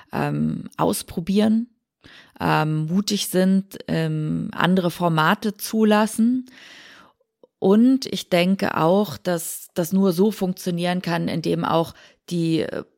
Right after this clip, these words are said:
die, ähm, Prozesse dahinter, also die Bürokratie, also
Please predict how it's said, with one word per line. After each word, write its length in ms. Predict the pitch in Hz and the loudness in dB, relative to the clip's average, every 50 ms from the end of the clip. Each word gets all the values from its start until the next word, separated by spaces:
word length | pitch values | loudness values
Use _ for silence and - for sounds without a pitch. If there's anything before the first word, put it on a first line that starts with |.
| _ _ _ _ - _ _ _ _ _ _ _ _ _ _ _ _ _ _ _ _ _ - | _ _ _ _ -20 _ _ _ _ _ _ _ _ _ _ _ _ _ _ _ _ _ -8
die, 420 | 185 180 175 170 165 165 165 - - | -6 -4 -4 -4 -4 -2 -4 -4 -2
ähm, 320 | - 165 165 165 160 156 - | -4 -4 -4 -4 -6 -8 -10
Prozesse 600 | - - 175 170 - - - 233 240 - 240 190 | -4 -2 -2 -2 -2 -2 -2 -2 -2 -2 -2 -2
dahinter, 520 | 185 170 165 175 220 233 247 - 202 175 | 0 0 2 2 0 0 0 0 0 0
also 240 | - - - - 165 | 0 0 -2 -4 -6
die 160 | 151 - 165 | -8 -8 -12
Bürokratie, 920 | - - 180 170 165 160 160 - - 160 156 - - - 226 233 208 165 | -4 -4 -2 -2 -2 -4 -4 -4 -4 -4 -4 -4 -4 0 2 2 4 2
also 220 | 131 156 139 160 | 2 0 0 -2